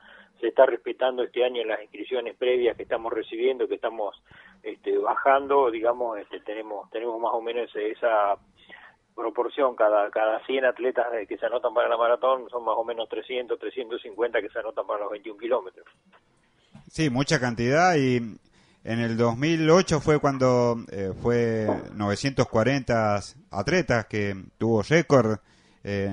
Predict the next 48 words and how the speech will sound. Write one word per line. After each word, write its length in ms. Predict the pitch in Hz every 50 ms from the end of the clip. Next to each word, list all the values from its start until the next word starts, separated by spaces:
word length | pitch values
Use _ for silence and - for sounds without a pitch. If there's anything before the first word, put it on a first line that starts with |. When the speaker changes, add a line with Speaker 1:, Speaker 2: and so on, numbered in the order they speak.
| 95 95
Speaker 2:
en 100 | 101 107
un 140 | 117 123 135
año 260 | 143 139 135 127 123
de 100 | 127 143
eso 180 | - - 151
fue, 480 | 131 - 147 147 143 135 131 123 120 113
Saúl, 340 | - - 113 131 151 156 131 - _ _ _ _ _ _ _ _ -
récord 300 | 117 113 - 120 113 104
de 80 | 104
inscriptos. 440 | 107 104 - 139 151 147 147 151 160
Speaker 1:
No, 200 | 156 143 135 -
el, 260 | 139 131 127 131 131 -
el 180 | 135 131 131
récord 300 | 135 156 180 175 190 190
de 60 | 185 170
participantes 640 | 156 151 135 135 - 147 143 - 170 185 185 185 -
fue 120 | - 160
el 80 | 151 147
año 400 | 151 151 156 151 147 143 139 135
anterior, 480 | 131 127 135 135 147 160 151 131 120
con 340 | - 110 117 120 117 113 127
mil 260 | 131 139 147 143 127
quince 460 | - - 147 151 147 131 - 135 123 120
participantes. 760 | 113 117 117 - 101 117 117 - 127 113 104 - 90 - - _ _ _ _
Speaker 2:
Superó 520 | - - - 113 92 - 117 120 135 139
lo 160 | 135 131 123
del 360 | 120 117 110 110 104 107 104 101
dos 160 | 104 101 101
mil 160 | 120 123 110
ocho, 200 | 101 90 - 90
ajá, 240 | 92 95 120 139 147
muy 300 | 131 123 135 160 170 151
bien, 260 | 151 151 139 123 113
eso 240 | 120 135 147 - -
Speaker 1:
Sí, 80 | 147
sí, 160 | 139 131 127 117
Speaker 2:
es, 80 | 110
Speaker 1:
sí. 80 | 104 - - - - - - - - -
Speaker 2:
el 260 | 95 101 101 104 101
parque 260 | 92 151 165 - - 151
atlético 440 | 131 135 147 160 - 147 151 135
ha 80 | 143 139
crecido, 460 | 120 120 117 - 160 175 160 127 113
¿no?, 140 | 113 123 139
en 80 | 143 131
la 60 | 123
Argentina. 600 | 113 - - 117 113 - 135 131 117 110 101 - - - - - - - - - - - _ _ - - _ _ _ _ _ _ _ _ _ _ _
Speaker 1:
Eh, 340 | - 135 143 143 139 135